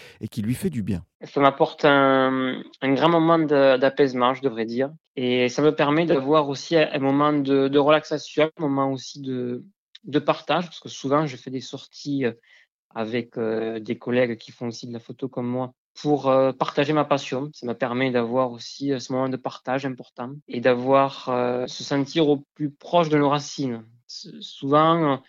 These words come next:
Speaker 2: on a tendance à penser que on maîtrise la nature, alors que c'est exactement l'inverse. Ce sont la nature qui nous invite à nous maîtriser nous-mêmes. C'est un moment d'apaisement, un moment de détente, mais aussi de, de pouvoir admirer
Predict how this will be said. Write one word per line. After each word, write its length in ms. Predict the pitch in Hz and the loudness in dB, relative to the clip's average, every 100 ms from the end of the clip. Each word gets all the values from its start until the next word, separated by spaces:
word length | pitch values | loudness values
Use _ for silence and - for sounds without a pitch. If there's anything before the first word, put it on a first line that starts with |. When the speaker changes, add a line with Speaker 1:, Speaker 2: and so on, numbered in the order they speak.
| - _ - | -20 _ -10
Speaker 2:
on 100 | 127 | -6
a 60 | 131 | -2
tendance 340 | 135 143 139 | 0 0 0
à 80 | 127 | 0
penser 640 | 135 131 123 - 156 156 | 0 -2 -4 -4 -4 -4
que 520 | - 131 120 120 120 - _ | -6 -2 0 0 -2 -8 _
on 100 | 127 | -4
maîtrise 460 | 131 143 143 170 139 | 2 2 2 0 0
la 80 | 131 | 0
nature, 520 | 123 - 151 151 170 - - | -2 -2 0 0 -4 -12 -14
alors 200 | - 120 | -14 -10
que 100 | 123 | -12
c'est 340 | - - 123 | -10 -8 -6
exactement 520 | 120 123 123 131 131 | -4 -4 -6 -4 -4
l'inverse. 460 | 120 120 143 147 - - | -2 0 0 0 -8 -20
Ce 80 | - | -14
sont 80 | 127 | -10
la 100 | 123 | -8
nature 420 | 120 123 - 139 | -6 -8 -10 -14
qui 120 | - | -8
nous 220 | 127 120 | -8 -2
invite 400 | 139 139 151 - 147 143 _ _ _ - | 0 0 -4 -6 -8 -8 _ _ _ -8
à 80 | 117 | -4
nous 80 | 131 | -2
maîtriser 400 | 131 - 131 139 | -4 -4 -2 0
nous-mêmes. 520 | 131 131 147 156 180 _ | 0 0 0 0 -4 _
C'est 380 | - - 135 135 | -20 -4 0 2
un 60 | 131 | 2
moment 180 | 139 156 | 2 4
d'apaisement, 480 | 156 160 143 135 | 2 2 0 2
un 80 | 151 | 2
moment 220 | 175 151 | 2 0
de 80 | 143 | 0
détente, 400 | 131 127 156 185 151 | -2 -2 0 0 -2
mais 60 | |
aussi 320 | 135 - 160 | -6 -6 -8
de, 480 | 139 135 131 131 127 _ _ _ _ _ - | -2 0 0 -2 -4 _ _ _ _ _ -8
de 60 | |
pouvoir 280 | 240 151 - - | 0 0 0 -2
admirer 840 | 180 175 175 170 156 175 190 190 | 0 2 2 2 2 0 0 -6